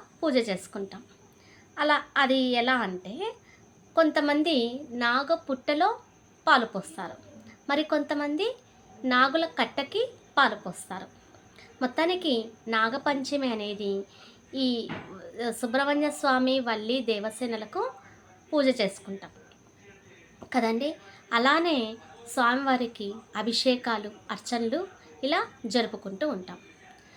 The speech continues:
కొందరి ఇళ్లల్లో నాగుల కట్టకు పూజ చేస్తారు, కొందరి ఇళ్లలో నాగుల పుట్టలో పాలు పోస్తారని చెప్పుకున్నాం కదా. ఎందుకంటే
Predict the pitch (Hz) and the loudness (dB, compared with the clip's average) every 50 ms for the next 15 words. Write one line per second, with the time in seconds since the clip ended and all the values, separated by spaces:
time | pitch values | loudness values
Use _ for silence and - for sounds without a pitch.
0 | - - - - - - - - 330 311 320 320 330 320 302 294 294 330 359 370 | -20 -20 -20 -20 -20 -20 0 2 4 6 8 6 6 6 6 6 6 6 6 8
1 | 359 311 240 220 226 233 240 - - - - - - - - - - - - - | 6 4 2 2 -2 -4 -8 -14 -20 -20 -20 -20 -20 -20 -20 -20 -20 -14 -6 -2
2 | 254 254 247 254 269 277 311 320 311 - 254 240 - - 294 - 311 - 285 262 | 2 4 4 6 6 4 2 2 2 0 -2 -2 0 -4 -4 -4 -4 -2 0 0
3 | 240 240 233 233 226 214 214 - - 233 226 240 240 - 262 254 247 240 240 233 | 0 0 -2 -4 -4 -4 -4 -4 -4 -2 -2 -2 -2 -2 0 0 0 0 -2 -2
4 | 233 247 277 311 392 466 - - - - - - - - - - - - 262 254 | -4 -4 0 0 0 0 -2 -6 -14 -20 -20 -20 -20 -20 -20 -14 -6 0 4 6
5 | 254 269 269 320 349 427 466 - - - - - - 302 254 - 302 302 370 381 | 6 6 4 2 0 0 -2 -4 -10 -20 -20 -6 -6 -4 0 2 4 4 4 2
6 | 381 - 262 240 233 233 220 220 214 208 - - 175 202 233 262 262 - 233 - | 4 4 4 6 4 4 0 -2 -4 -4 -6 -8 -8 -6 -6 -6 -4 -4 -4 -6
7 | - - 240 233 214 202 185 180 185 196 254 349 415 403 - - - - - - | -4 -6 -6 -4 -4 -4 -6 -8 -6 -6 -4 -4 -4 -6 -10 -18 -20 -20 -20 -20
8 | - - - - - - - - - 247 269 302 339 381 370 339 262 220 226 220 | -20 -20 -20 -20 -20 -20 -16 -4 0 4 6 6 6 6 4 4 4 2 0 -2
9 | 208 | -4